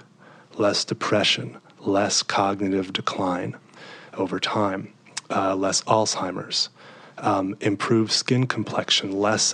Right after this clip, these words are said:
acne. In fact, some investigators su-, suggest that, um, acne is so tightly linked to the Western diet that it's not actually a vestige of teenage angst,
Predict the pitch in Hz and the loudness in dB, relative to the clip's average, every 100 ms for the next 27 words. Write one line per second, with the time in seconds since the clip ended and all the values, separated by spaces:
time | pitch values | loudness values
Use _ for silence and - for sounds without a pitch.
0 | - 104 104 - 101 113 - - - - | 0 0 0 -2 -6 -8 -12 -20 -20 -20
1 | - - 110 - 110 107 - - - - | -16 -4 -2 2 2 2 -2 -10 -14 -20
2 | - _ _ _ - - - 139 156 120 | -20 _ _ _ -8 -2 2 4 6 4
3 | 98 - 101 98 92 92 - - - - | 2 0 -2 -2 -2 -4 -2 -2 -2 -6
4 | 113 - 107 92 95 90 - - - - | -2 0 0 2 2 2 -2 -6 -12 -20
5 | - - 113 104 101 98 - _ _ _ | -18 -10 0 2 2 0 -4 _ _ _
6 | _ - - 98 95 92 - _ _ _ | _ -4 -2 0 -2 -6 -12 _ _ _
7 | _ _ _ - - - - - 117 117 | _ _ _ -20 -20 -20 -8 0 0 2
8 | 120 104 95 - 127 139 - - 123 123 | 0 2 2 2 4 2 0 0 0 2
9 | 120 101 98 110 117 - - - _ _ | 2 0 2 2 0 -4 -8 -8 _ _
10 | _ - 107 101 101 - 107 92 95 113 | _ 0 2 4 2 2 0 2 2 2
11 | 95 95 110 107 - 170 - 113 117 - | 0 0 -2 2 4 4 4 0 2 2
12 | 107 98 90 90 104 - - 90 87 - | 2 0 0 2 0 0 0 -2 0 -2
13 | - 98 - - 107 101 98 - 104 92 | 0 -4 -2 0 2 2 0 0 -2 -2
14 | - - | -2 -2